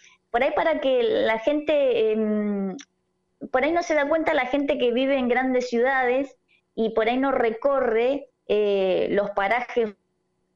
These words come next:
rurales donde todavía vivimos gente que nos ganamos la vida de mil maneras, pero por ejemplo en este paraje,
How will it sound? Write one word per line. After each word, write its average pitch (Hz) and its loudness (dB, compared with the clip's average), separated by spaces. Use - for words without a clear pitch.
rurales 214 0
donde 196 0
todavía 220 0
vivimos 220 -2
gente 277 0
que 240 0
nos 208 -2
ganamos 233 0
la 190 0
vida 254 0
de 202 0
mil 226 -2
maneras, 302 0
pero 247 2
por 262 0
ejemplo 277 0
en 240 0
este 294 -2
paraje, 311 0